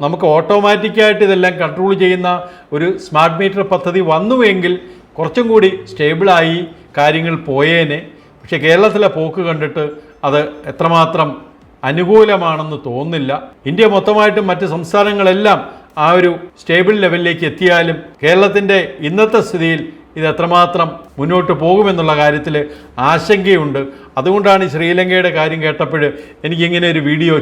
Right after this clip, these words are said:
ചെയ്യണമെന്ന് തോന്നിയത്. കാരണം കേരളത്തിൽ ഇനിയും നമ്മൾ ഒരുപാട് ബാക്കിലേക്കാണ്. മറ്റൊരു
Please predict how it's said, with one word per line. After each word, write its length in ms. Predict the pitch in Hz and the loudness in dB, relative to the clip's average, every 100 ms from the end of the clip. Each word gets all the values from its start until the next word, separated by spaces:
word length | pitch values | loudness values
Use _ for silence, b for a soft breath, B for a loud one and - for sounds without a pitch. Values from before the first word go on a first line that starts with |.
| - | 0
ചെയ്യണമെന്ന് 440 | 139 160 160 156 139 | 0 0 -2 -2 -2
തോന്നിയത്. 340 | 135 135 127 127 B B - | -2 -2 -4 -6 B B -10
കാരണം 200 | 151 170 170 | -6 -2 2
കേരളത്തിൽ 480 | 190 226 233 233 208 - 151 | 4 4 2 -2 -2 -4 -6
ഇനിയും 240 | 190 240 208 | -4 -2 -2
നമ്മൾ 180 | 180 165 | -2 -4
ഒരുപാട് 400 | 151 156 160 160 156 B B - | -2 2 4 2 -4 B B -4
ബാക്കിലേക്കാണ്. 760 | 127 131 165 165 165 170 156 160 156 B - 139 | -2 -2 -2 -4 -2 -2 -2 -4 -10 B -10 -2
മറ്റൊരു 400 | 147 - 226 220 | -2 2 4 6